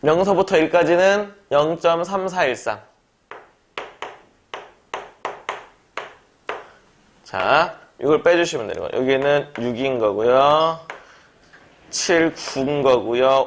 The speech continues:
오인 거고요. 삼인 거고요. 영 점 일삼오구. 영 점 일삼오구. 답은 얼마? 일 번.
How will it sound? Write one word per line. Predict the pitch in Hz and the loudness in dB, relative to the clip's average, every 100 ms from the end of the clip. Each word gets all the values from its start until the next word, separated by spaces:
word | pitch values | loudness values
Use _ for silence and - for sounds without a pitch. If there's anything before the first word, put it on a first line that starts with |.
| - | -2
오인 | 117 127 135 | -4 -2 -2
거고요. | 131 120 113 123 131 131 135 | 0 0 0 0 2 2 2
삼인 | 143 - 135 131 127 | -2 -10 -10 -8 -8
거고요. | 113 110 113 113 - | -8 -6 -6 -6 -6
영 | 110 101 95 101 | -8 -10 -14 -14
점 | - 143 147 151 160 - _ - | -4 0 0 -2 -6 -18 _ -8
일삼오구. | 135 156 156 170 160 139 110 98 107 - _ _ _ - | -4 -2 -2 0 0 0 -6 -8 -14 -18 _ _ _ -6
영 | 117 131 139 | -4 -4 -4
점 | 156 151 156 | 0 0 0
일삼오구. | 131 151 156 151 131 120 | -4 -6 -4 -4 -4 -6
답은 | 127 123 113 135 | -6 -4 -2 -2
얼마? | 113 113 143 165 165 - | -2 -2 -2 -2 -4 -18
일 | - 143 147 | -8 -4 -2
번. | 123 101 | -2 -4